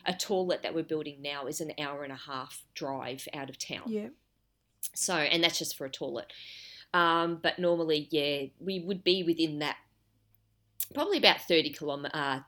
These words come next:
Speaker 1: thirty minute radius of the town.
Speaker 2: Yeah, yeah.
Speaker 1: The hard part is people at the minute actually have to own their own land for us to be able to build, or
Speaker 2: Mm.
Speaker 1: it's a lot harder for us if they don't.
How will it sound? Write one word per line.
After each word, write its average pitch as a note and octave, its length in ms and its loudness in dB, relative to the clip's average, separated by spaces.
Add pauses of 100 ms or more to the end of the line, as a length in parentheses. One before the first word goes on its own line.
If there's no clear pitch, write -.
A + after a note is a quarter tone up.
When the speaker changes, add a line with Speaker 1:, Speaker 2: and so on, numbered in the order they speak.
Speaker 1:
thirty D#3 220 2
minute C3 320 -6
radius - 600 -8
of D3 200 -4
the C#3+ 60 -4
town. B2+ 300 -6
Speaker 2:
Yeah, G#3+ 300 0 (280)
yeah. G#3+ 220 -6 (180)
Speaker 1:
The A#3+ 140 4
hard A#3+ 320 4
part B3+ 220 -4
is G#3 140 -6
people G3+ 560 -4
at F#3 160 -4
the F3+ 60 -4
minute E3+ 360 -2
actually D#3+ 440 -2
have C3+ 340 -10
to - 180 -2
own C#3+ 260 -6
their D3+ 180 -6
own D3 340 -8
land B2+ 500 -10
for D3 220 -4
us D3 160 -4
to - 100 -6
be D3+ 100 -4
able C#3 280 -4
to C3+ 40 -12
build, F3 400 -8 (120)
or F3 340 4
Speaker 2:
Mm. G#3 60 -8 (680)
Speaker 1:
it's G3 260 -4
a F3 120 0
lot E3+ 520 -2
harder D3 640 2
for - 220 -6
us - 640 -2
if - 180 -6
they D3 300 -2
don't. C#3 320 -4